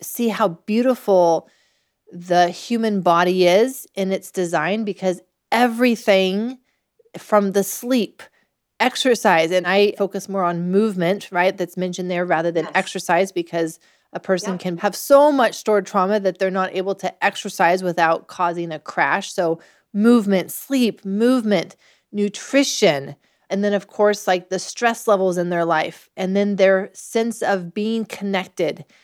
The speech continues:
Speaker 1: and their network. That is all crucial. And how do we create a felt sense of safety? How do we create a felt sense of support?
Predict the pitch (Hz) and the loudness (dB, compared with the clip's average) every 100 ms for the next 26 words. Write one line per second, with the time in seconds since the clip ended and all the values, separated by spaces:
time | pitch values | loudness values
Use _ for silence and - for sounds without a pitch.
0 | _ _ 196 190 185 185 185 190 175 156 | _ _ -2 0 0 2 0 0 -2 -4
1 | - _ _ _ 208 208 196 - - 233 | -6 _ _ _ 2 2 2 -4 -2 0
2 | 233 233 - 240 247 - 151 170 _ - | 0 -2 -6 -4 -4 -2 -2 -4 _ -20
3 | _ _ _ _ - 285 277 196 190 254 | _ _ _ _ -4 0 2 4 2 -2
4 | 285 _ _ _ _ - 240 247 269 254 | -8 _ _ _ _ -6 0 2 2 -2
5 | 233 214 - 220 208 208 214 - - 190 | -4 -6 -12 -8 2 4 4 0 -4 -4
6 | 185 _ 208 202 - - - - 226 226 | -4 _ 0 2 -2 -14 -14 -4 -2 -2
7 | 220 - - - 185 180 175 175 170 _ | -4 -8 -12 -4 0 2 2 0 -6 _
8 | - - 190 170 165 165 165 190 214 220 | -20 -6 -2 -2 -2 -6 -2 0 0 -4
9 | 202 220 208 214 208 196 185 - - 180 | -6 0 4 4 2 -2 -4 -4 -10 -10
10 | 175 170 - 160 _ - 156 - | -8 -8 -8 -12 _ -2 -2 -2